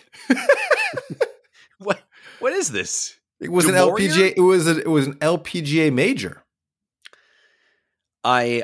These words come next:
Speaker 2: I, I don't know the brand. Why don't you tell me about the <laughs> golf tournament?
Speaker 1: Well, it's, it's actually very significant
Speaker 2: Mm.
Speaker 1: that it had a tobacco sponsorship because it's, it's the tournament that is today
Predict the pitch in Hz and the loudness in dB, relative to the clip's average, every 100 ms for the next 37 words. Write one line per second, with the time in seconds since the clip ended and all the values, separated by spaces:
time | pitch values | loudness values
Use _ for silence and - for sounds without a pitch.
0 | - 117 117 113 117 127 156 143 139 117 | 0 0 0 -2 0 0 2 2 0 -2
1 | 104 98 92 92 101 113 - - 110 104 | -2 0 0 0 -2 -4 -6 -6 -4 -2
2 | 98 - 85 82 - - - - - - | -4 -4 -6 -6 -8 -10 -8 -8 -12 -20
3 | _ - _ - - - - 151 147 135 | _ -20 _ -20 -20 -20 -4 2 4 2
4 | - - 135 131 147 143 - - 123 151 | 0 -4 -4 -2 -4 -4 -10 -8 -4 -2
5 | - 156 117 107 113 113 98 95 101 - | 0 2 2 2 2 0 -4 -4 -4 -4
6 | 90 87 80 - 92 98 90 85 - - | -8 -8 -10 -10 -6 0 2 0 -4 -12
7 | - _ 90 92 90 - 92 92 90 98 | -14 _ -8 -4 -6 -4 -2 -2 0 0
8 | 92 87 - _ _ _ _ _ _ - | 0 0 -4 _ _ _ _ _ _ -18
9 | - 160 226 226 - - - 98 113 101 | -4 0 0 -2 -8 -10 -10 -2 0 0
10 | 98 - - - - - _ _ _ _ | -4 -6 -14 -20 -20 -20 _ _ _ _
11 | _ - 104 113 - 156 160 151 143 131 | _ -8 -6 -2 2 2 2 0 0 0
12 | - 110 110 113 117 120 120 | 0 0 2 4 4 2 -4